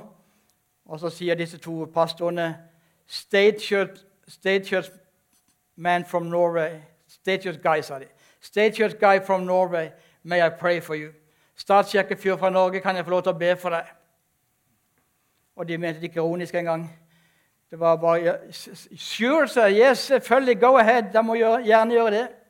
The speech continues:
Og så, ehm, tok han nødtørftig den ene hånda opp av lomma, den ene av de,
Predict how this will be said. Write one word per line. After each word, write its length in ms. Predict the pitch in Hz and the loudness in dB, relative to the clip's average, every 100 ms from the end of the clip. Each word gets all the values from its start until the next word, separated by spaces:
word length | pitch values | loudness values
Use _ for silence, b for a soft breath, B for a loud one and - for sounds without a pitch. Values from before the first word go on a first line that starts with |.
| _ _ _ _ _ _ _ _ _ _ _ _ _ _ _ _ - | _ _ _ _ _ _ _ _ _ _ _ _ _ _ _ _ -12
Og 140 | 202 | -10
så, 200 | 196 208 208 208 202 | -4 0 2 4 4
ehm, 240 | 190 190 185 156 _ _ _ _ | 4 -2 -8 -16 _ _ _ _
tok 260 | - 233 233 | -10 -10 -2
han 140 | 220 208 | 0 2
nødtørftig 720 | 208 208 214 226 - 226 202 | 0 0 0 0 -2 -8 -4
den 120 | 208 | -2
ene 220 | 196 208 | 0 2
hånda 280 | 190 208 208 | 2 2 2
opp 160 | 202 208 | 2 2
av 80 | 196 | 2
lomma, 300 | 202 196 208 | 2 2 0
den 160 | 196 | 2
ene 160 | 196 196 | 0 2
av 100 | 214 | 0
de, 140 | 214 | -2